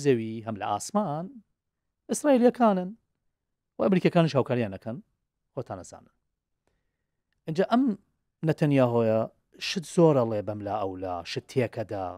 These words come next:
ئا، من ئەزانم، و خەڵکیش زۆر ئەزانێ، و لەوانەیە وەش زۆر بتان بزانن. نەتەنیاهۆ چاوی لە ترەمپە. ئەوێت ئەو بۆمباخ سوورە، قژ ز-، زەردە بۆرە،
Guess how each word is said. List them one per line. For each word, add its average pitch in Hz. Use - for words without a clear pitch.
ئا، -
من 147
ئەزانم، 175
و 110
خەڵکیش 135
زۆر 147
ئەزانێ، 85
و 101
لەوانەیە 117
وەش 123
زۆر 110
بتان 107
بزانن. 85
نەتەنیاهۆ 131
چاوی 120
لە 98
ترەمپە. -
ئەوێت 127
ئەو 143
بۆمباخ 110
سوورە، 120
قژ 120
ز-، 104
زەردە 110
بۆرە، 113